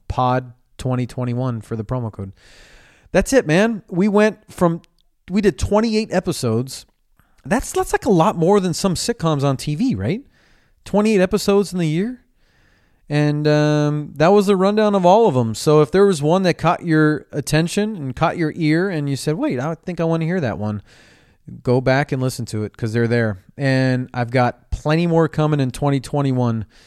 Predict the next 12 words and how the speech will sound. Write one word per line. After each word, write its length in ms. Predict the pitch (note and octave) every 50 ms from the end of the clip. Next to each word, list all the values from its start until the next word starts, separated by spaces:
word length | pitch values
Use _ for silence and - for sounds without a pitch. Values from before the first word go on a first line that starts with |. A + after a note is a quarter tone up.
| _ _ _ -
The 120 | - C3+ A#2+
fun 260 | - - D3+ D#3 E3
has 180 | D3+ C3 G#2+
just 320 | G#2+ - C#3+ C#3 C3+ - -
begun. 500 | - A2+ G2+ A#2 A#2 A2 G#2 F#2+ F#2 - _ _ _ - -
I 100 | - C#3
wanna 240 | C3+ D3 D3+ D3 - -
end 240 | - D#3 F3 F3+ E3
this 100 | D3 B2+
show 340 | - - - A#2+ A#2 A#2 A#2
by 460 | A#2 A2+ A#2+ A2+ A#2 A#2 A2+ A#2 - _ _ _ _ _ -
thanking 640 | - F3 F#3+ G3+ G3 - - C#3 A#2+ A2+ G#2+ F#2+